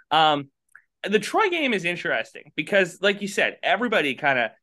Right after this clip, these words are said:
said, like, "This sucks." Now, Troy is not like anybody. I don't think there's a lot of teams that hate Troy. I think Southern Miss and South Alabama are, like, the two rivals. And I didn't see a ton of their fan bases being like, "Hey, defend the Trojans."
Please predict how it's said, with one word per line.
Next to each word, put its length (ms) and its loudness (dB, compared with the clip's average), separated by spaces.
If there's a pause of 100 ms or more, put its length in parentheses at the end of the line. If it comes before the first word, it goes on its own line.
said, 440 2
like, 260 -2
"This 240 -12
sucks." 340 -2
Now, 140 0
Troy 260 -2
is 140 -4
not 200 0
like 180 -6
anybody. 280 -6
I 40 0
don't 120 -4
think 120 -10
there's 160 -2
a 60 -4
lot 180 2
of 80 -10
teams 180 -10
that 100 -12
hate 260 -8
Troy. 240 -2
I 60 0
think 140 -10
Southern 260 -4
Miss 200 -6
and 160 -12
South 300 0
Alabama 420 0
are, 60 -2
like, 160 -6
the 80 -20
two 140 -10
rivals. 480 -2 (420)
And 100 0
I 100 4
didn't 180 0
see 100 -2
a 80 0
ton 220 -2
of 120 -2
their 220 2
fan 280 -2
bases 360 -6
being 180 -2
like, 220 0
"Hey, 360 -6 (200)
defend 400 0
the 40 -2
Trojans." 600 -2